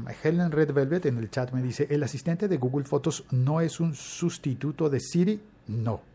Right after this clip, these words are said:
no, no, no es un sustituto de Siri. Aunque ofrece collage, animaciones y películas de tus fotos. Sí, as-, eso es popular ya no solamente en Google Fotos, sino también,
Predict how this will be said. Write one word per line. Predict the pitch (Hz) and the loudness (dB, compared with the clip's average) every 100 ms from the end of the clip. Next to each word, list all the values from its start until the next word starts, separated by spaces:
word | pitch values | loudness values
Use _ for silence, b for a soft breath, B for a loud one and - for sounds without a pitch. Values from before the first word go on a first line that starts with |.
| - - 76 | -20 -20 -16
no, | 82 | -12
no, | 90 98 - - - - - | -12 -12 -16 -20 -20 -14 -6
no | 117 | -4
es | 110 117 | -4 -6
un | |
sustituto | 113 110 110 - 95 | -6 -8 -10 -12 -12
de | 98 | -12
Siri. | 90 - - - B B B B B | -12 -16 -20 -20 B B B B B
Aunque | - 123 139 | -2 0 0
ofrece | - 170 208 - | 0 0 0 0
collage, | - 165 147 180 - - | 4 6 6 2 -4 -4
animaciones | 139 135 127 - 139 165 - - | 0 0 0 2 2 0 -4 -6
y | |
películas | 135 131 123 127 139 131 127 | -2 0 0 -2 0 0 -2
de | 123 | -4
tus | 127 120 | -2 -4
fotos. | 120 - - - B B B B | -6 -12 -16 -18 B B B B
Sí, | - 175 151 - | -2 0 0 0
as-, | 127 - - | 0 0 0
eso | 151 139 180 - | 0 2 0 0
es | 147 - | -4 -2
popular | - 156 143 113 117 - - | 2 2 4 2 2 0 -2
ya | 120 135 | 2 2
no | 147 127 | 2 0
solamente | 139 131 131 123 | 2 2 4 2
en | 123 | 2
Google | 123 127 120 | 2 2 0
Fotos, | 127 151 - | 0 -2 -2
sino | 123 110 | -2 -2
también, | 107 104 104 | -2 -2 -4